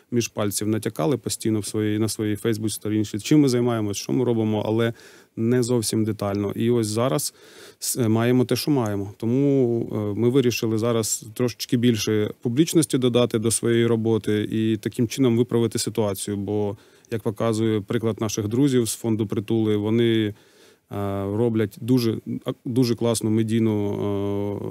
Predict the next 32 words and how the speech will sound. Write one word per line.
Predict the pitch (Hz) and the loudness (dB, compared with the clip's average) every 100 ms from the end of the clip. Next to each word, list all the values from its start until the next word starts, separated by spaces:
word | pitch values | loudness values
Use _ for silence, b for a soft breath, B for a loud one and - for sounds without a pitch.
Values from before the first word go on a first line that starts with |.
| - 104 | -8 -4
е, | 117 | 2
медійний | 123 131 127 | 4 6 6
супровід | 113 135 120 117 | 6 2 2 0
своїх | - 117 101 | 0 -2 0
проєктів, | 120 135 170 - 107 | 0 0 0 0 0
і | |
тому | 98 104 123 | 0 -2 0
в | 135 | 2
них | 123 | 0
все, | - 123 120 117 117 | 0 0 0 0 -2
все | - 131 | -4 -2
ок. | 123 123 _ _ _ _ - | -2 -4 _ _ _ _ -10
Ми | 107 | -6
постійно, | 107 107 - 113 120 | -4 -6 -2 0 4
ми | 135 135 | 4 6
навіть | 123 131 127 127 120 | 6 4 4 4 4
до | 120 | 4
них | 123 - | 4 2
ходимо | 117 110 110 | -2 0 0
за | 101 | 0
грошами | 107 107 131 117 107 | -2 -2 0 0 0
і | |
співпрацюємо | - 107 107 104 117 107 | -4 -6 -6 -4 -2 0
час | 98 107 - | -2 -6 -6
від | 101 | -8
часу, | 104 101 104 | -8 -8 -8
бо | 101 | -6
вони | 101 107 107 | -2 -2 -2
підтримують | 107 104 110 104 104 | -4 -4 -2 -2 -4
наші | 104 | -8
проєкти | 104 107 104 - | -6 -6 -8 -8
так, | 104 104 | -10 -10